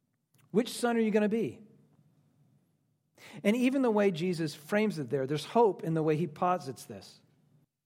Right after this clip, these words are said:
There's still a chance for you to be like the first son, you see? There's still a chance for you. But what do you gotta do? What do you gotta do to get there? You gotta change your mind. You gotta humble yourself and see your sin, see your errors.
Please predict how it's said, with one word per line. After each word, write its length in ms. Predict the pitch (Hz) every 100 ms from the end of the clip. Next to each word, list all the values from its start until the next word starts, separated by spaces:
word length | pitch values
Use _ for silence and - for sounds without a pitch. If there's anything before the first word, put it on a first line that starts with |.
| _ _ _ _ _
There's 180 | 202 208
still 260 | - 294 320
a 60 |
chance 420 | - - 302 339 -
for 120 | 269
you 200 | 247 262
to 100 | 208
be 180 | 285 320
like 220 | 285 -
the 80 | 233
first 360 | 262 254 -
son, 340 | 311 349 349 202
you 80 |
see? 500 | - - 247 381 330 - - - - _ _ - -
There's 120 | 233
still 220 | 320 381
a 60 | 381
chance 420 | - 339 403 -
for 120 | 349
you. 260 | 302 220 147 - -
But 140 | 285
what 200 | 262 330
do 60 | 381
you 100 | 403
gotta 260 | 320 320
do? 300 | 247 330 320
What 220 | 214 214
do 80 | 330
you 60 | 339
gotta 200 | 349 330
do 160 | 311
to 80 | 320
get 260 | 214 302 302
there? 360 | 320 339 330 - - 220
You 120 | 247
gotta 280 | 285 311 285
change 520 | - - 294 302 226
your 120 | 285
mind. 420 | 262 269 254 233
You 80 | 254
gotta 260 | 302 302 247
humble 300 | 285 294 294
yourself 420 | 277 - 269 226
and 120 | 233
see 140 | - 226
your 140 | 208
sin, 480 | 208 220 190 139 117 - -
see 220 | - 233
your 220 | 214 214
errors. 680 | 190 180 139 101 - -